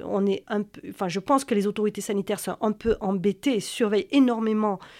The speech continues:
euh, les variants, euh, mais, euh, il n'y a pas de quoi s'affoler, euh, surtout que la vaccination,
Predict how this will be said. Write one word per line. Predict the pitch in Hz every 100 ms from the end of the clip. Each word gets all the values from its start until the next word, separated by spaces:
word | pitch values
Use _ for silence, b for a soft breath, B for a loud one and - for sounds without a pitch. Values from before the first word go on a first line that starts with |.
| B B B -
euh, | 175 165 165 160 165
les | 170 185
variants, | 170 165 170 180 285 - B B B B -
euh, | 180 175 170 165
mais, | 175 185 196 190
euh, | 170 160 170
il | 170
n'y |
a | 156
pas | - 196
de |
quoi | 185 196
s'affoler, | 190 165 180 175 190 208 196
euh, | 165 156 B B
surtout | - 220 262
que | 254
la | 208 202
vaccination, | 208 - 208 196 - 277